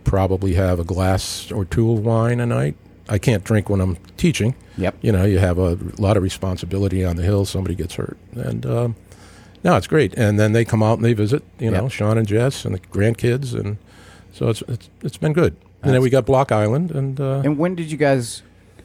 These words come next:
Speaker 2: get out of the Berkshires? When did you, when did
Speaker 1: That
Speaker 2: you
Speaker 1: was
Speaker 2: come,
Speaker 1: two-
Speaker 2: when did you settle here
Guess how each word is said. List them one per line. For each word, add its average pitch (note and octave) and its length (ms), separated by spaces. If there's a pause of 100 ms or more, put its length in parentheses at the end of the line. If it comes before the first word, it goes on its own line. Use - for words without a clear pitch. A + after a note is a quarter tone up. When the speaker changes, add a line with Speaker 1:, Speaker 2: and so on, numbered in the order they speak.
(400)
Speaker 2:
get B2+ 160
out A#2+ 160
of A#2 80
the G#2 80
Berkshires? E2+ 680
When G#2 140
did G2 180
you, F#2+ 320 (520)
when D3+ 160
did F#3 100
Speaker 1:
That C3+ 60
Speaker 2:
you E3+ 60
Speaker 1:
was C#3 80
Speaker 2:
come, C#3 200
Speaker 1:
two- - 240
Speaker 2:
when D3 180
did C3+ 120
you A#2+ 100
settle A2 380
here G2 320